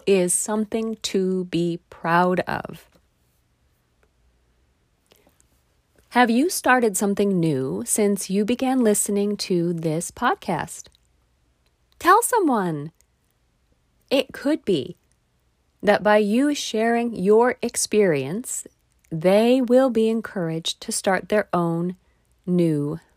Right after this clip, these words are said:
thing. The more we create,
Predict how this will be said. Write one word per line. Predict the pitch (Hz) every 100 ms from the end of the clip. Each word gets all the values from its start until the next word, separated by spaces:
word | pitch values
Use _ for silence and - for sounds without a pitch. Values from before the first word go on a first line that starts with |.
| _ _ _ -
thing. | 160 139 143 - _ _ _ _ _ _ _ _ _ _ _ _ _ _ _ _ _ _ _ -
The | 180
more | 180 180 202 226
we | 214
create, | 220 - 214 156 - -